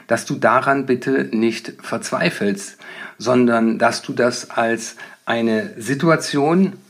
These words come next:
empfindest, die du neu bewertest. Also ich war ja auch mal, äh, Polizeibeamter und in unserer Ausbildung hieß das,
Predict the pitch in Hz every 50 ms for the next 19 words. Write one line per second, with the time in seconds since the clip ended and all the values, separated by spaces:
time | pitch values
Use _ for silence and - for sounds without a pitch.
0 | _ _ _ _ _ _ - 143 156 151 - - 170 160 165 160 160 156 - -
1 | - - - - _ - - _ _ _ _ 123 113 135 147 143 143 143 147 143
2 | - - 139 135 139 127 127 127 123 127 123 - 139 156 180 196 - 131 123 -
3 | - - 120 123 117 120 123 123 - 123 127 131 127 123 123 - 127 123 117 113
4 | 113 113 107 - 101 117 117 113 110 107 101 - - 123 120 101 - - 120 123
5 | 135 151 135 123 139 147 147 156 151 143 135 120 117 120 120 - 117 123 120 139
6 | 120 113 110 113 127 123 - - 143 139 147 147 139 139 139 - - - - -
7 | - 147 147 143 - - 151 156 147 147 - -